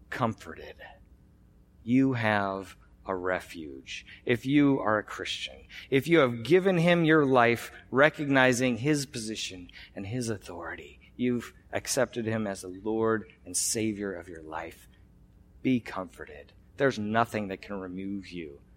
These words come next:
from his love. There's nothing that can take you out of his hand.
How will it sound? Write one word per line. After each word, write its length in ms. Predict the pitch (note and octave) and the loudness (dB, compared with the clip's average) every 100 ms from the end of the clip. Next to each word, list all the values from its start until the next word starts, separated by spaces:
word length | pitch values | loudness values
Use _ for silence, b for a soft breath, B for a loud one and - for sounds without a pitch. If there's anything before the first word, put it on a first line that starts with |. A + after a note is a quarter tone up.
| b b | b b
from 360 | - G2 F#2 | -4 -2 -2
his 260 | F2 F#2 - | -6 -12 -10
love. 560 | E2+ D#2 C#2+ - - - - _ _ - - - _ - - | -8 -6 -8 -10 -20 -20 -20 _ _ -20 -20 -20 _ -18 0
There's 320 | B2+ A#2+ G2 | 2 2 0
nothing 460 | G2+ A2 - G2 | 0 0 0 -6
that 100 | F2+ | -8
can 160 | - F#2 | -12 -12
take 300 | - G2+ - | -8 -8 -6
you 160 | F#2+ F#2 | -6 -4
out 180 | F2 | -4
of 100 | F2 | -6
his 220 | E2 E2+ - | -14 -12 -12
hand. 540 | D#2+ D2 C#2+ - - | -12 -16 -18 -20 -20